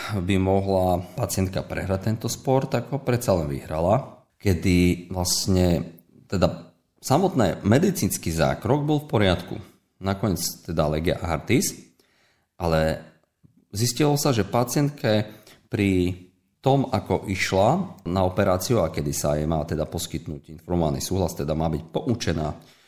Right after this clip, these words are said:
o tom, aký zákrok sa jej bude realizovať, akým spôsobom, aké to môže mať následky, tak nebola dostatočne poučená o tom, čo sa jej môže stať. Teda ona nebola poučená dostatočne o tom,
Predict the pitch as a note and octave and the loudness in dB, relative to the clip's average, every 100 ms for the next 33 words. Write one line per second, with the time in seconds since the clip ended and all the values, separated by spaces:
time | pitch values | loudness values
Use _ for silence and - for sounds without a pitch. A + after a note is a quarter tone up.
0 | _ _ G2 F#2 D#2+ - - - - C#2+ | _ _ -6 -2 0 -2 -6 -8 -6 -2
1 | D#2 - B2 A#2+ A#2 A#2+ A2 G#2+ G2+ F#2+ | -2 -2 -4 0 0 2 2 2 4 2
2 | F#2 F2+ F2+ F2 - - - _ F2+ - | 2 2 2 0 -4 -18 -20 _ -6 -4
3 | D#2+ - G#2+ A2+ - G2+ G2+ F#2+ F#2 E2 | -4 -2 -2 0 0 2 4 4 4 0
4 | - - D#2+ D2+ D#2+ C#2+ D#2+ F#2+ A2 G#2 | -2 -4 -4 -4 -4 -6 -4 -2 -2 -2
5 | G2+ - C3 C3+ - - _ _ _ G2 | -2 -2 -2 -2 -6 -20 _ _ _ -2
6 | D#2+ E2+ B2 C4+ - A#2 - C3 - - | 0 2 2 2 2 2 0 -2 -2 -4
7 | E2+ G#2 A2 A2+ - A#2 A2+ G#2 G#2+ - | -2 -2 -2 0 0 2 4 2 -2 -8
8 | - G2+ A2+ G#2+ G#2 - - _ _ _ | -8 -2 2 4 4 0 -10 _ _ _
9 | - A2+ A2 A#2+ - _ - - F#2+ G2 | 0 4 4 4 -2 _ -2 2 4 4
10 | F#2 F2+ - D#2 - - - _ _ _ | 2 -2 0 -2 -2 -12 -20 _ _ _
11 | - G2+ G2+ C3 B2 E3+ D#3+ G#2+ A#2+ A#2+ | -2 2 4 6 4 4 4 4 2 0
12 | C3 A#2+ F2 G#2 - A#2+ C#3 - F2+ E2 | 0 0 2 0 0 -2 -4 -4 -4 -4
13 | D#2 D2+ F#2 A2 C3+ | -4 0 2 2 2